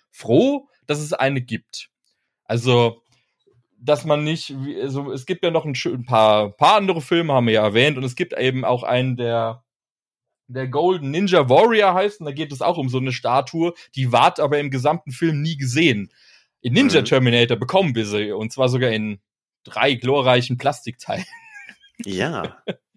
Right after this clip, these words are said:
Speaker 2: Es sah auch gar nicht so scheiße aus, muss man auch sagen. Es sah jetzt nicht so aus, als hätten sie die irgendwie, äh, vom Souvenirshop an der Ecke gekauft oder so.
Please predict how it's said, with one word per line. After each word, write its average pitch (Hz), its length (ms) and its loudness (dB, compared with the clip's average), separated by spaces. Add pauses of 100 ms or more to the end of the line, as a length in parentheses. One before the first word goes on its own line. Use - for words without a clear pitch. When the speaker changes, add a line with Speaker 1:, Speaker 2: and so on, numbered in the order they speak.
(140)
Speaker 2:
Es 107 140 -4
sah 147 100 4
auch 202 160 2
gar 143 180 2
nicht 147 160 -2
so 120 380 2
scheiße - 580 -4
aus, 87 220 -6
muss 127 140 -6
man 107 100 -4
auch 101 180 -2
sagen. 85 360 -8
Es 95 80 -10
sah 127 120 4
jetzt 139 200 2
nicht 151 160 -2
so 147 100 0
aus, 127 220 2
als - 140 -4
hätten 131 180 -2
sie 117 100 -2
die 113 160 -4
irgendwie, 110 540 -2 (500)
äh, 107 300 4
vom 120 200 -2
Souvenirshop 110 640 0
an 98 120 -2
der 92 120 -2
Ecke 101 220 0
gekauft 87 480 -2
oder 87 200 -2
so. 95 320 -2